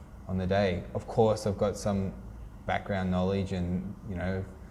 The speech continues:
a lot of muscle memory, um, that would have helped. But at the end of the day, like, you know, John, who also, you know, the head roaster here, he went in and he had a very similar profile to me, and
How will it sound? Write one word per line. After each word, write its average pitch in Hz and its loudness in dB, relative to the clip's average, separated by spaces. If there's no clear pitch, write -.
a 92 -2
lot 90 4
of 87 2
muscle 92 0
memory, 92 2
um, 87 0
that 98 0
would 107 4
have 90 4
helped. - 4
But 95 4
at 92 -2
the 113 2
end 107 6
of 98 4
the 92 2
day, 92 6
like, 90 2
you 92 -2
know, 92 0
John, 101 4
who 98 4
also, 90 2
you 95 -4
know, 92 0
the 98 0
head 98 2
roaster 107 4
here, 92 2
he 110 4
went 98 2
in 92 2
and 90 0
he - 0
had 117 8
a 98 4
very 95 4
similar 95 0
profile 92 2
to - -4
me, 92 0
and 90 -2